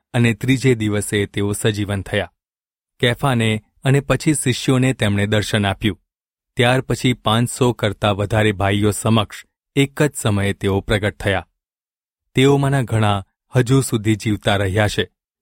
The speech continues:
પણ કેટલાક મૃત્યુ પામ્યા છે. ત્યાર પછી યાકૂબને અને પછી સર્વ પ્રેરિતોને ઈસુએ દર્શન આપ્યું. સૌથી છેલ્લે જેમ અકાળે જન્મેલો હોય તેમ મને પણ ઈસુએ દર્શન આપ્યું,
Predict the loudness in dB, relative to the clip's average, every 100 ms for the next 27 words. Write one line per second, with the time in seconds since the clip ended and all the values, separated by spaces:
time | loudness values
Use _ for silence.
0 | -4 -2 0 -2 0 0 0 -2 -2 -4
1 | -2 -2 0 -2 -2 -8 _ _ _ _
2 | _ _ 0 0 0 0 2 2 2 0
3 | 2 0 0 -4 _ _ 0 0 -2 -4
4 | -4 0 0 0 0 0 0 0 0 2
5 | 2 -2 -2 -2 0 0 0 0 -2 -2
6 | -4 -2 -4 -4 _ _ _ _ _ _
7 | _ -4 0 0 2 0 0 0 0 0
8 | 0 0 -2 -6 _ _ _ -4 -2 0
9 | 0 0 0 -2 0 0 0 0 0 0
10 | -2 0 0 0 0 0 0 -2 -8 _
11 | _ -2 -2 2 2 2 0 -4 -4 -6
12 | -4 -4 -4